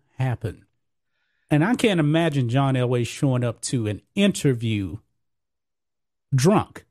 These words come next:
It, it just sounds ludicrous.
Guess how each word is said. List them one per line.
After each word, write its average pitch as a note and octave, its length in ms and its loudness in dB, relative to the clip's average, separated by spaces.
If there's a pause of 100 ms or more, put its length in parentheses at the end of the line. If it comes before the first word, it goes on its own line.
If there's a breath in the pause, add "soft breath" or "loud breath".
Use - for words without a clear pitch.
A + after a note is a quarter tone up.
(1160)
It, C#3+ 200 -14
it G#3 120 4
just G#3 200 0
sounds G#3+ 340 2
ludicrous. D#3+ 720 0